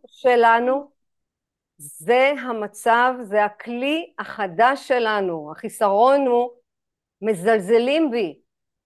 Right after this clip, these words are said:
אני מכינה, אני טורחת, אני עושה את מה שהם אוהבים, ועדיין לא רוצה שטיח אדום, אני עדיין רוצה איזושהי הערכה. זאת אומרת שאם אני מכינה את האוכל שהם אוהבים,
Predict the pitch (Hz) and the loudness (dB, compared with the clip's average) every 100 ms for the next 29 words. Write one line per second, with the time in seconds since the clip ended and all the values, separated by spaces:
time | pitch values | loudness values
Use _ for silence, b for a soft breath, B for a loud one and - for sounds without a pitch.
0 | _ _ _ _ _ _ _ _ _ _ | _ _ _ _ _ _ _ _ _ _
1 | _ _ _ _ _ _ _ _ _ 202 | _ _ _ _ _ _ _ _ _ -4
2 | 240 240 - 226 240 226 214 196 190 220 | -2 -2 -6 -4 -2 0 0 -2 -4 -8
3 | 226 226 247 226 220 - 208 208 208 214 | -8 -2 0 0 -2 -4 -6 -4 -4 -4
4 | 208 247 240 240 233 240 220 208 185 185 | -4 -4 -4 -10 -8 -8 -4 -4 -4 -6
5 | 196 202 _ _ _ 160 160 240 254 285 | -8 -10 _ _ _ -20 0 4 4 4
6 | - 196 185 220 285 311 262 285 - _ | -2 -8 -2 0 0 0 -2 -4 -12 _
7 | - 202 285 349 403 262 240 202 175 175 | -4 -2 -2 -6 -8 -8 -4 -4 -4 -8
8 | 165 156 143 _ 175 185 180 165 214 233 | -8 -10 -12 _ -4 0 0 0 0 -2
9 | 190 185 233 226 214 220 220 165 165 156 | -4 -4 -4 -2 -4 -10 -6 -4 -4 -6
10 | 156 - - - 196 139 _ _ _ _ | -10 -12 -18 -2 -2 -2 _ _ _ _
11 | _ _ _ - 196 202 196 247 302 269 | _ _ _ -8 0 0 4 4 4 4
12 | 269 285 - - 196 185 175 175 170 - | 2 0 -8 -6 -4 -2 -4 -4 -6 -8
13 | 190 240 302 254 202 190 233 220 170 190 | -4 -2 0 0 0 0 -2 -6 -8 -8
14 | 160 156 156 160 302 370 | -8 -6 -8 -4 -2 0